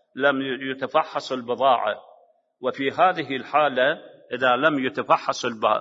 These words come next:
البضاعة يكون يمنح للمشتري حق الرؤية وهو خيار الرؤية، يبيعه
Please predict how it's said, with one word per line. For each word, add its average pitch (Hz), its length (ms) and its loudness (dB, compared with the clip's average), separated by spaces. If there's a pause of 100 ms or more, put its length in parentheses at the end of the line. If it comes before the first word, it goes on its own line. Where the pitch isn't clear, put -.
(800)
البضاعة 123 760 0 (640)
يكون 135 300 -4
يمنح 151 480 0
للمشتري 135 760 -4
حق - 540 -12
الرؤية 127 1120 0
وهو 123 320 -2
خيار 123 280 -4
الرؤية، 117 600 -8 (800)
يبيعه 160 760 -4